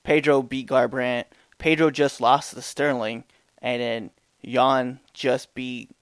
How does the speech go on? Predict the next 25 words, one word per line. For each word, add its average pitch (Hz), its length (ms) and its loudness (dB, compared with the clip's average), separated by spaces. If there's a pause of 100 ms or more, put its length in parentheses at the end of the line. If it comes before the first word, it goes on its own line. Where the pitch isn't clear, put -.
(380)
you 123 120 -10
know, - 300 -10
he 135 180 -12
just, 123 300 -8
he 160 220 -6
just 131 200 -4
won. 123 220 -2
So - 120 -6
I 127 60 4
feel 196 220 2
like 139 220 0 (260)
the 135 80 -6
next 147 200 4
matchup 147 340 2
you 139 80 -4
have 135 220 6
to - 60 -16
have, 117 320 -2
it's 147 200 2
gotta 131 280 0
be 117 440 -8 (480)
the 143 80 -2
winner 165 260 4
of 151 140 6
Sterling 135 840 -2